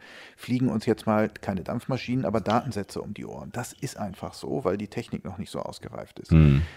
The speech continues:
Speaker 1: Wenn wir das aber haben und wenn wir uns diese positiven Szenarien mal überlegen, dann kommen wir auch auf Lösungen. Und das ist das, was uns Angst nimmt.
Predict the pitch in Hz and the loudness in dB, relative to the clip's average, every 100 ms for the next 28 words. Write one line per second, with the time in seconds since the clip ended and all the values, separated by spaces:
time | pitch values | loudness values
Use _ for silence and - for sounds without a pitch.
0 | - 113 143 131 127 - 123 120 127 165 | -2 2 2 4 2 0 0 0 4 4
1 | 143 95 120 113 110 123 110 101 - 190 | 4 0 -2 0 -2 -4 -6 -8 -6 0
2 | 196 151 131 113 104 - 101 104 147 131 | 0 -2 -6 -4 -4 -2 0 2 2 0
3 | 104 104 90 76 71 107 98 120 156 92 | -2 -2 -2 -4 -4 -2 0 0 0 -2
4 | - - - - - - - 127 - 131 | -6 -20 -20 -20 -20 -12 -6 -4 -2 0
5 | 113 117 123 - - 117 123 151 170 117 | 0 2 0 -2 -8 -2 6 10 10 8
6 | 98 65 - - 123 131 127 - 92 127 | 0 -2 -10 -2 0 0 -2 -2 2 2
7 | - 104 - 110 - 143 143 - - - | 0 -10 -10 -12 -4 -2 -2 -6 -12 -12
8 | - | -16